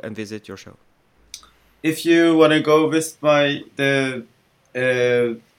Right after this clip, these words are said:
Speaker 2: exhibition that's gonna be called Shapeshifting, it's if you wanna see mass in different room, the scale of power and tactility, transformation of my mythology.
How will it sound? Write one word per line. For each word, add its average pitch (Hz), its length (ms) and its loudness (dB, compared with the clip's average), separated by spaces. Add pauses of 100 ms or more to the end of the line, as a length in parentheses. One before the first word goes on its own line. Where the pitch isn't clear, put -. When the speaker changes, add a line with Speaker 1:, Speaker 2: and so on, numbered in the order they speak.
(160)
Speaker 2:
exhibition 170 560 -2
that's 131 320 -4
gonna 131 260 -4
be 127 360 -2
called 120 320 -2
Shapeshifting, 170 840 -2 (240)
it's - 580 -6
if - 200 -10
you 143 100 -2
wanna 131 240 -4
see 127 600 -4 (880)
mass 147 340 4
in 156 80 0
different 151 460 -2
room, 151 580 -2
the 135 140 -4
scale 139 400 0
of 131 200 -4
power 139 300 4
and 135 140 -2
tactility, 156 840 0 (140)
transformation 135 760 -2
of 123 220 -6
my 127 300 -4
mythology. 143 840 -2